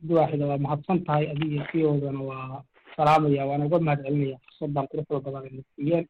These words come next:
Dhalinyarada degmada Cabudaaq muddooyinka ugu dambeeyey howlaha ugu muhiimsan ee degmadan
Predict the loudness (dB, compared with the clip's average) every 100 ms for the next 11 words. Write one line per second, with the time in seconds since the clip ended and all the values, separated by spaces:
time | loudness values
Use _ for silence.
0 | _ _ _ _ 0 4 6 6 4 2
1 | 2 2 4 4 4 -2 -4 -6 _ _
2 | _ -6 0 4 4 2 -4 -2 -4 -2
3 | 0 0 0 -2 -2 0 0 -2 -2 0
4 | 0 -2 -6 -6 -6 -6 -6 -6